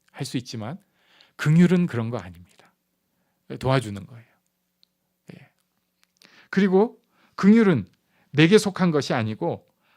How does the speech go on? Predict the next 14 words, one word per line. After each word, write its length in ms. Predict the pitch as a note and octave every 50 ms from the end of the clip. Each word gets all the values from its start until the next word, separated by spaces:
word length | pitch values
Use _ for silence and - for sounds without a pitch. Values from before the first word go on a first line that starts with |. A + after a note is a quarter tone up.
| _
하나님께서 800 | _ - - - C4 C4 C4 B3+ A#3+ G#3+ - - D3 - D#3 C#3+
주셔야 400 | - - A#2 - C3 A#2 A#2 A2
하는 180 | C#3 D#3 C#3+ C3
것입니다. 560 | A2+ G#2 - - B2 B2 B2 - _ _ _
억지로 580 | - B2+ C#3 E3 D#3+ - - - G#3+ G3 G3+ F#3
쥐어짜서 920 | - - - D#3 D3+ D3+ D3+ - F3 E3 D3+ - - F3+ D#3+ A2+ - _ _ _ _ _ _ _
내가 340 | C3 C#3 C3+ D#3+ D3+ D3+ C#3+
쥐어짜고 1040 | - - D3 C#3 C#3 C#3 A#2+ - - - D#3 C#3+ - - - - D#3+ D#3+ D#3 D3
뭐, 240 | C3 B2 A#2 A2+ G#2+
뭐, 140 | B2+ C3+ - -
이게 300 | D#3 D#3+ D#3+ F3 G3+ F3+
긍휼이 400 | - - C#3 C#3 C#3+ C#3 D3 C3+
아니고요. 500 | A2+ G#2 G2+ G2 F#2+ G#2 G#2 A2+ D#3 F#3+ _ _ _ _ _ _ _ _ _ _ _ _ _
하나님, 540 | - - - B3 B3 A#3+ A3 D#3+ A2 F#2+